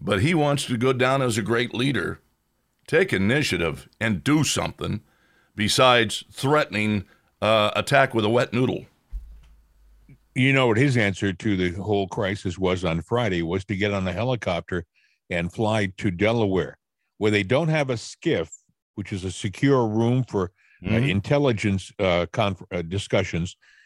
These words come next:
Speaker 2: They don't have a skiff. Uh, he, it is not like Camp David.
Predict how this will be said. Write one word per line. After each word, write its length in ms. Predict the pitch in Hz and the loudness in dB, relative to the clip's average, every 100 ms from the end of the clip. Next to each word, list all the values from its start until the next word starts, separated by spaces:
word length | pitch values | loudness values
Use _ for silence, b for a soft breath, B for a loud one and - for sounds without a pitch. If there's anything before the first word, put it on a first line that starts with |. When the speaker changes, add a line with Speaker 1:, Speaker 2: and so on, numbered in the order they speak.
| b - | b -2
Speaker 2:
They 100 | 104 | 2
don't 160 | 156 | 2
have 180 | 175 170 | 2 4
a 120 | 160 | 2
skiff. 420 | - - 98 87 - _ _ _ _ _ | 0 -2 -2 -2 -8 _ _ _ _ _
Uh, 360 | 90 92 87 90 | -4 0 0 -2
he, 260 | 90 139 - | -6 -8 -4
it 140 | 120 | 2
is 160 | 117 104 | 2 2
not 300 | 131 175 135 | 0 0 0
like 240 | 120 104 | 0 -2
Camp 400 | - 131 104 82 | -2 -2 -2 -2
David. 400 | 117 120 80 | 0 0 -2